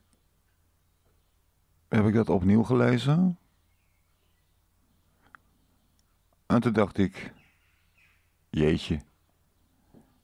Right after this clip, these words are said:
dit vond ik vroeger een, eh,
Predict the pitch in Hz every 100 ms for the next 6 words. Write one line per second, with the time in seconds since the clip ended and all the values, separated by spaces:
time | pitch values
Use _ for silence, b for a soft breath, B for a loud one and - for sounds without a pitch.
0 | - 90 - 101 - - 127 92 78 -
1 | - _ _ - 92 85 82 78 73 71
2 | 71